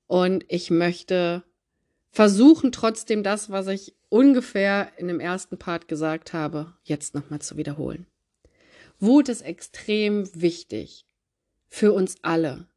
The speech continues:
nicht nur für Überlebende sexualisierter Gewalt, die vermutlich ganz lange Wut nicht leben durften,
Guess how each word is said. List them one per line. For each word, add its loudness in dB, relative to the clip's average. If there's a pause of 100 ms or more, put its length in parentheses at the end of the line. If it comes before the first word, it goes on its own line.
nicht 0
nur -2
für -6
Überlebende 0
sexualisierter -6
Gewalt, -2 (400)
die -8
vermutlich -2
ganz -4
lange -4 (1080)
Wut 0
nicht 0
leben 2
durften, 0